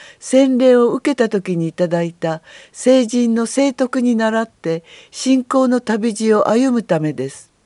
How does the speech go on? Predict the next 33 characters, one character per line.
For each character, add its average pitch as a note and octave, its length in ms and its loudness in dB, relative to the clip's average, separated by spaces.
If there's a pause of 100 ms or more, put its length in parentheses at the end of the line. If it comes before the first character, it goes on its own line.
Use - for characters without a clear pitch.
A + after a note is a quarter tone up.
(1080)
ザ C#4 200 6
ビ C#4 160 2
エ G#3+ 80 4
ル F3 100 -2
様 D#3 340 -4
は C#3+ 260 -8 (320)
百 G#3+ 300 -4
三 C4+ 280 4
十 F3+ 200 0
七 F#3 260 0
本 G3 280 -2
の D3 100 0
書 E3+ 180 -4
簡 F#3 240 2
を E3+ 140 2
残 D#3+ 280 -2
し - 120 -8
て C3 120 -6
い B2 120 -8
ま A#2 180 -12
す。 - 220 -20 (920)
そ - 220 -2
れ C#4+ 100 2
ら C4 200 2
を F3+ 100 2
読 A3+ 180 4
ん G#3 120 -2
で D#3+ 100 2
感 A3+ 300 -2
じ A3 120 -6
取 G#3 240 -2
れ G3 80 -2
る D3 220 -8